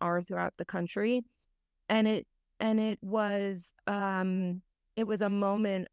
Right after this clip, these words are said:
a, a wake-up call to me that there's something deeply, deeply flawed with our system, that it's so overtly racist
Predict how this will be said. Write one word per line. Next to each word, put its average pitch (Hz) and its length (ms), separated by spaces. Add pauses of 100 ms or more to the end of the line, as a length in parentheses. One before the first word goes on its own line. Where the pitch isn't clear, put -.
a, 190 240
a 190 80
wake-up 190 340
call 185 280
to - 120
me 196 480 (360)
that 202 160
there's 202 200
something 196 380
deeply, 196 580 (140)
deeply 185 360
flawed 190 500
with 180 220
our 175 160
system, 175 580
that 170 160
it's 175 180
so 175 800
overtly 180 500
racist 175 600